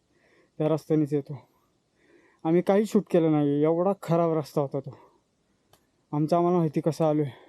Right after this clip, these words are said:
विचार करा, आम्ही आठ वाजता ट्रेक चालू केला होता, एक वाजता गडाच्या इथे पोहोचलो आम्ही. म्हणजे आम्हाला किती वेळ लागला वरती यायला. त्यात आम्हाला मधी जंगल भेटलं, तुम्ही तो व्हिडिओ पाहिलाच असेल.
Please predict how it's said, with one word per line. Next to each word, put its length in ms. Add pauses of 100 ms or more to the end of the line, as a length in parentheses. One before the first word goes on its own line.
(140)
विचार 260
करा, 200
आम्ही 180
आठ 140
वाजता 200
ट्रेक 200
चालू 220
केला 120
होता, 180 (580)
एक 160
वाजता 360 (480)
गडाच्या 300
इथे 140
पोहोचलो 380
आम्ही. 140
म्हणजे 1080
आम्हाला 260
किती 280
वेळ 240
लागला 240
वरती 300
यायला. 240 (1400)
त्यात 180
आम्हाला 280
मधी 260
जंगल 440
भेटलं, 260
तुम्ही 480
तो 60
व्हिडिओ 240
पाहिलाच 340
असेल. 280